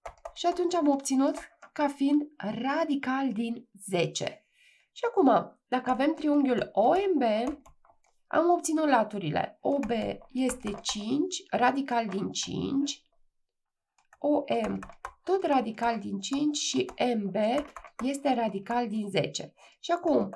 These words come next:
cu reciproca teoremei lui Pitagora, deci să demonstrăm că este dreptunghic, luăm cea mai mare latură,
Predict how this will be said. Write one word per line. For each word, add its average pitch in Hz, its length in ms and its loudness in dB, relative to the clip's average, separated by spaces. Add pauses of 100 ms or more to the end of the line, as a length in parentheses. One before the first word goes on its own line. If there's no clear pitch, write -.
(180)
cu - 180 -2
reciproca 285 680 0
teoremei 226 540 0
lui 240 200 0
Pitagora, 240 840 0
deci 214 120 -4
să - 140 -4
demonstrăm 214 520 -2
că 294 100 -8
este 226 320 -4
dreptunghic, 226 640 -4
luăm 240 180 0
cea 262 140 -4
mai 320 140 2
mare 277 300 2
latură, 202 540 -2